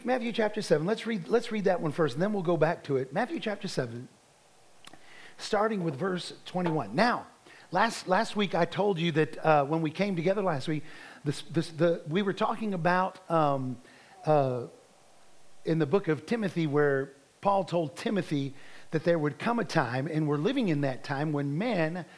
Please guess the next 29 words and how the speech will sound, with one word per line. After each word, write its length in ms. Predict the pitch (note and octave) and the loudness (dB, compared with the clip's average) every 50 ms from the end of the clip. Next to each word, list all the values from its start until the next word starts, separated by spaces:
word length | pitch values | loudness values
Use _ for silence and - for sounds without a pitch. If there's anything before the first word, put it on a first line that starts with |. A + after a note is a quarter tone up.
| - - - - - - - - | -20 -20 -20 -20 -20 -20 -16 -8
would, 480 | - C#3+ F3 F3+ F3 F3 E3+ D#3+ D3 G3 - - | -2 2 4 4 6 4 4 2 0 -2 -2 0
uh, 120 | D#3+ E3 | 2 2
not 560 | D#3 D#3 E3 F3+ G3+ A3+ B3 B3 B3+ B3+ - C#3 - - - - _ - | 2 2 2 2 0 0 0 -2 -4 -6 -10 -14 -20 -20 -20 -20 _ -2
endure 840 | F#3 G#3 G3+ F#3+ F3 D3 C3 A#3+ C4+ A#3+ F#3+ E3 D3+ D3 D3 D3 D#3+ | 0 0 2 0 0 -2 0 0 2 2 2 2 2 2 2 0 0
sound 580 | D3+ - - - A#3+ A#3 A3+ G3+ F#3+ F#3 F#3+ F3 E3 - - - - | -2 -4 -2 0 0 2 2 2 2 0 -2 -6 -8 -12 -14 -12 -4
doctrine. 400 | D3+ G#3+ A3 A3 G#3+ - - D3+ | 0 0 0 0 0 -2 0 2
They 120 | C#3+ E3 E3+ | 2 2 2
would 180 | D#3+ E3+ D3+ | 2 0 0
not 240 | D3+ G3 G3+ A3+ A3+ | 0 0 0 0 -2
endure, 960 | A3+ F#3+ E3+ C#3 - - - - - - - C3+ G3 A#3 G#3+ F#3 E3 D3+ E3 - - | -2 -2 -4 -6 -8 -14 -20 -20 -18 -14 -6 -4 0 2 2 2 2 2 0 -2 2
uh, 320 | D3+ D#3+ D3+ C#3+ D3 - | 4 4 4 4 2 -2
solid 520 | - - - - G3 F3+ F#3+ F#3 E3+ D#3 C3 - - - - - - | -6 -2 0 2 2 2 2 0 0 -2 -4 -6 -16 -20 -20 -12 -6
or 120 | - D3 B2+ | -6 -4 -4
strong 400 | - - - F#3+ F#3+ F#3 D3+ - | -4 -6 -4 -2 -2 -2 -2 -4
teaching, 480 | - - G#3 F3 C3 - - G2+ F2 - - - - - - - - - - - - | -4 -4 -4 -4 -4 -6 -10 -12 -14 -20 -20 -20 -20 -20 -20 -20 -20 -20 -20 -6 -2
but 140 | - F#3 F3+ | -2 0 2
that 140 | - F3+ F3+ | 0 0 2
they 160 | G3 G3 G3+ | 2 2 2
would 180 | F3 F3+ D#3+ C#3 | 2 0 0 0
give 180 | E3 B3+ B3+ | 0 -2 0
themselves 560 | G#3 G#3+ F#3 E3 - - F#3 E3+ D#3+ D3 C3 | 0 -2 -2 -2 0 0 2 2 0 2 2
over 400 | F3 F#3 F3+ F3 D#3 D#3+ E3 D#3+ | 2 2 2 0 -2 -2 -2 -2
to, 460 | D#3+ D#3+ - - F3 E3 D#3 D3+ D3+ D3 | -4 -6 -4 -2 0 0 0 0 -2 -2
uh, 460 | - D#3 D3+ C#3+ C#3 C3+ C3 B2+ B2 - - - - - - - - | 0 2 4 4 4 2 0 -2 -4 -6 -12 -20 -20 -20 -20 -16 -6
uh, 400 | - D3 D3 C#3 C#3 C3+ C3 C3 B2 C3 - - _ - - - _ _ _ - - - - - - - - - - - - - - - - _ _ _ _ - - - - | -2 0 2 2 2 2 0 -2 -4 -8 -14 -20 _ -20 -20 -20 _ _ _ -20 -20 -20 -20 -20 -20 -20 -20 -20 -20 -20 -20 -20 -20 -20 -20 _ _ _ _ -12 -12 -10 -8
according 640 | - E3+ F#3 - - - - - A3 A#3 A3 G#3 E3+ | -8 -8 -6 -2 -2 0 2 2 2 2 2 2 2
to 60 | F3 | 2
the 40 | E3 | 2
scripture, 640 | - - - A#3+ A3+ D#3+ - E3 D#3 D3+ C#3 - | 0 0 -2 -2 -2 0 0 0 0 0 0 -4